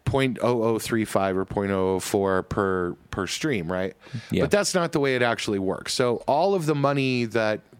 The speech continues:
Speaker 1: goes into Spotify, whether it's ad rev-, revenue or premium subscriptions, goes into what's called a royalty pool. And then
Speaker 2: Yep.
Speaker 1: that royalty poo-, pool gets, <laughs> it should
Speaker 2: Royalty
Speaker 1: be called
Speaker 2: poo.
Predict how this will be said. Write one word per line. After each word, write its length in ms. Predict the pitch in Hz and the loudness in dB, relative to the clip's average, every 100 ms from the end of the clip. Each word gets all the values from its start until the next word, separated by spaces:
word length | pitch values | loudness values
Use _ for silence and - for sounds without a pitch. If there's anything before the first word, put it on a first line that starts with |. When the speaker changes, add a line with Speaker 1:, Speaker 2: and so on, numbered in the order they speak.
| - | -6
Speaker 1:
goes 280 | 131 120 113 | -2 0 0
into 260 | 120 110 107 | -2 -2 -6
Spotify, 500 | - 101 98 107 98 | 0 0 2 0 2
whether 220 | 98 98 | 2 0
it's 140 | 95 | 0
ad 220 | 107 104 104 | 0 2 0
rev-, 320 | 104 92 98 | 0 0 -2
revenue 540 | 101 98 98 95 90 87 - - - - | 0 0 0 -2 -2 -4 -10 -20 -20 -4
or 380 | 101 98 95 90 | -2 2 0 -2
premium 760 | - 156 139 98 90 90 113 - | -2 -2 0 0 -2 -4 -8 -10
subscriptions, 840 | - 92 - 190 185 - 90 107 - - - - | -8 -6 -4 -2 -2 -2 -2 -4 -8 -14 -18 -2
goes 220 | 160 160 | 0 0
into 200 | 147 135 | 0 0
what's 180 | 127 - | -2 0
called 180 | 120 117 | 0 0
a 40 | |
royalty 420 | 151 202 120 - 95 | 0 0 -2 -4 -8
pool. 360 | - 82 - - - - | -6 -8 -10 -16 -20 -4
And 80 | 131 | 0
then 100 | 147 | 2
Speaker 2:
Yep. 100 | 160 | 2
Speaker 1:
that 60 | |
royalty 440 | 147 165 147 - 127 | 2 0 0 -2 -4
poo-, 360 | 123 143 139 - | -2 -2 -4 -4
pool 340 | - 120 135 | 0 2 0
gets, 460 | 131 127 - - - | 0 -2 -2 -6 -8
<laughs> 220 | 92 - | -6 0
it 300 | 143 113 110 | 2 2 2
should 100 | 85 | 4
Speaker 2:
Royalty 160 | - 104 | 6 6
Speaker 1:
be 100 | 113 | 4
called 120 | 101 | 6
Speaker 2:
poo. 380 | 110 104 101 98 | 6 6 4 2